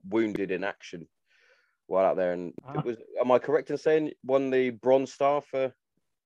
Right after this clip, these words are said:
Speaker 1: helping the
Speaker 2: I got
Speaker 1: was it, was it
Speaker 2: Well,
Speaker 1: A N P?
Speaker 2: my
Speaker 1: A N P?
Speaker 2: and Afghan National Police,
Speaker 1: Yeah,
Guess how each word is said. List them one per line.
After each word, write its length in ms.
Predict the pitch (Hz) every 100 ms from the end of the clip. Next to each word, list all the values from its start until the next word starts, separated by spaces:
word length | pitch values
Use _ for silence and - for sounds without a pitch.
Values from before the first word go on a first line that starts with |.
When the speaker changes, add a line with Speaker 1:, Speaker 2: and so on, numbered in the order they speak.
| _ _ _
Speaker 1:
helping 420 | 117 127 135 123
the 440 | 120 123 123 123 123
Speaker 2:
I 40 | 147
got 340 | 156 151 - - 254 - _ _ _ _ -
Speaker 1:
was 140 | 117
it, 160 | 123 -
was 140 | 127 120
it 100 | -
Speaker 2:
Well, 120 | 156
Speaker 1:
A 40 | 156
N 20 |
P? 40 |
Speaker 2:
my 160 | 160 156
Speaker 1:
A 160 | 156 151
N 120 | 143
P? 180 | 156 180 - - _ _ _ _ _ _ _ _ _ _ -
Speaker 2:
and 420 | 160 165 165 160 165
Afghan 420 | 170 170 175 165
National 360 | 156 151 175
Police, 300 | 165 156 147 - - -
Speaker 1:
Yeah, 80 | -